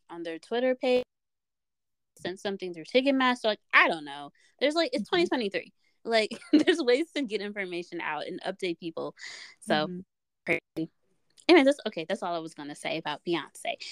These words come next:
Speaker 1: Had a great time, though. She's amazing.
Speaker 2: Um, so, like I said at the beginning, where I was like, "We might have to split this up." We do have to split this up, um,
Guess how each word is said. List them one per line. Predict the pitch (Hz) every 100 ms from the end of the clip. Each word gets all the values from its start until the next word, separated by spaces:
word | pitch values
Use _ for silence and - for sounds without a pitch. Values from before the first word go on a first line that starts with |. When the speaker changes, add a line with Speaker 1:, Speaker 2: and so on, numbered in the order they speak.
| -
Speaker 1:
Had | - 269
a |
great | 240 220
time, | - 175 170
though. | - _
She's | - 220
amazing. | 185 165 - - 208 - _ _ _ _ _ _ _ _ _ -
Speaker 2:
Um, | 277 262 247 226 214 208 202 196 - - - -
so, | - 320 311 302 302 285 -
like | 269 403
I | 440
said | 359
at | 254
the | 233
beginning, | 220 196 202 190 196 202
where | 208 - - -
I | 403
was | 370
like, | 294 277 415
"We | 466
might | 453 440
have | 427
to | 403
split | 440 415
this | 415 415
up." | 403 403 - 202
We | 226 226
do |
have | 214 196 -
to |
split | - 170 -
this | 170 147
up, | 139 - -
um, | 208 202 190 185